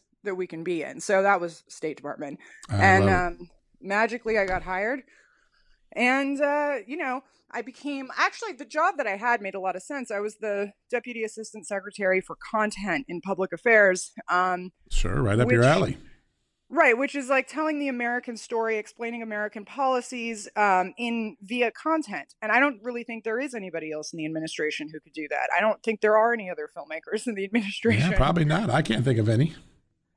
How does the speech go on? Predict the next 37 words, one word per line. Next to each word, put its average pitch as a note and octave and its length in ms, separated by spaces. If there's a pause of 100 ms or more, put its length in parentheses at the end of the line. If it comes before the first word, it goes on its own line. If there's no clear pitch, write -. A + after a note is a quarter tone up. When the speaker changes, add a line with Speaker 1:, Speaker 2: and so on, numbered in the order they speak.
Speaker 1:
Yeah, C4+ 320
so A#3 220
I B3+ 100
think C#4 180
I D#4+ 100
had C#4+ 200
a, G#3 220 (240)
I G#3+ 80
happened C#4 340
to A#3+ 80
land G#3+ 320
in G3+ 60
the F3 100
right F3 220
place. F3 260
So F3+ 80
I F3 80
was, F3+ 160 (100)
I F3 120
was F#3+ 160
in F#3 80
charge G#3 280
of E3+ 140
that E3+ 280 (380)
sort G3+ 220
of F3+ 140
department D#3+ 640
of D#3+ 320
the, E3 260
uh, D3+ 280
creatives G3 640
in E3+ 120
government, D3+ 520
if - 180
you F3 100
can E3+ 120
imagine, D3 520